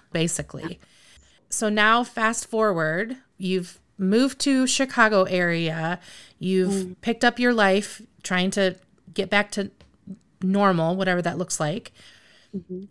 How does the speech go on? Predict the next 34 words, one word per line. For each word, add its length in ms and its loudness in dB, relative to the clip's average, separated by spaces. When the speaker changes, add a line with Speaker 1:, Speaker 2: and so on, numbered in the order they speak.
Speaker 1:
Now 260 4
we're 460 0
sitting 680 -2
January 560 0
twenty 360 -2
twenty, 640 -4
you 220 -2
and 120 0
I, 400 0
we 160 -2
went 240 -2
to 100 -4
an 100 -2
event 480 -2
for, 460 -2
that 100 -6
we 100 -4
have 160 0
in 60 -4
the 60 -4
Salvation 440 -4
Army 240 -4
called 440 -4
Regeneration. 920 -2
It's 140 -6
for 140 -4
young 240 -2
adults, 420 -6
and 100 -2
it's 120 -6
a 60 -4
weekend 520 0
Speaker 2:
Mm-hmm. 80 -8
Speaker 1:
retreat. 580 -6